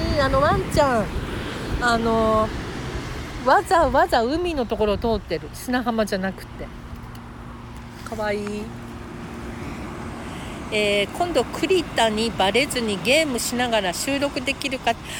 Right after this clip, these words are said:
えー、それは面白い。絶対面白いと思う。栗田にバレずにって、二人の時にやろうとしてるわけ？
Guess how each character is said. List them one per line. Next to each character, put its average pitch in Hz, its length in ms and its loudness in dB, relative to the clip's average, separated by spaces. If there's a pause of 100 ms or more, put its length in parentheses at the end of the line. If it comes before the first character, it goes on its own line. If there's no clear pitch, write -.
(120)
え 359 120 4
ー、 359 40 0
そ 381 140 2
れ 403 100 6
は 392 60 8
面 330 200 2
白 349 160 2
い。 233 40 0
絶 269 300 0
対 320 140 6
面 392 180 2
白 453 240 4
い 415 40 0
と 381 100 0
思 262 420 4
う。 - 40 -6 (680)
栗 415 180 0
田 240 180 0
に 190 120 -2
バ 185 200 4
レ 214 120 4
ず 247 140 0
に 190 140 -2
っ - 20 -6
て、 - 160 -4 (380)
二 - 260 2
人 466 160 6
の 349 100 6
時 349 280 2
に 220 160 0
や 196 100 -2
ろ 202 140 0
う 208 60 -4
と 226 140 -8
し - 120 -8
て 185 100 -4
る 208 80 -6
わ 214 100 -6
け？ 175 220 -8